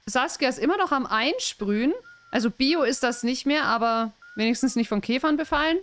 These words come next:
Letizia, hängt mal wieder vor der Glotze ab. Oh, ihr habt abgestimmt. Ich sehe, ihr seid schon durch. Oh, ihr seid alle... Oh, ihr seid euch alle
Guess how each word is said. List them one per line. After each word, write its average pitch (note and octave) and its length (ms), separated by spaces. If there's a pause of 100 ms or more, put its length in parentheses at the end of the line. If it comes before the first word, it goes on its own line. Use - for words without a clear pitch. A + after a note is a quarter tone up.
(340)
Letizia, D#4+ 520 (180)
hängt A#3 160
mal A#3 60
wieder A3+ 140
vor A3 120
der A3+ 100
Glotze E3+ 340
ab. D3 140 (220)
Oh, F#4 100
ihr G#4+ 120
habt G#4 180
abgestimmt. F4+ 480
Ich D#4+ 100
sehe, F4 120
ihr E4+ 80
seid E4+ 200
schon D#4+ 120
durch. F#4 240 (420)
Oh, B3+ 460 (160)
ihr B3+ 140
seid D#4 280
alle... A#3+ 320
Oh, A#3 160
ihr A3+ 140
seid A#3+ 180
euch E4 200
alle A#3+ 200